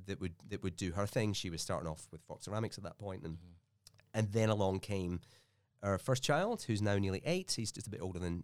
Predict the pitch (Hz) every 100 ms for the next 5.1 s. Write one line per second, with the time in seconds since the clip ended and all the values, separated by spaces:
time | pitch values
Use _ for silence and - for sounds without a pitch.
0 | - 120 156 175 98 90 85 90 92 107
1 | 104 104 101 101 101 98 98 _ _ _
2 | _ _ - 107 101 95 - 92 107 92
3 | - - - 95 87 85 85 - 87 -
4 | 127 - - - _ _ _ _ _ _
5 | 151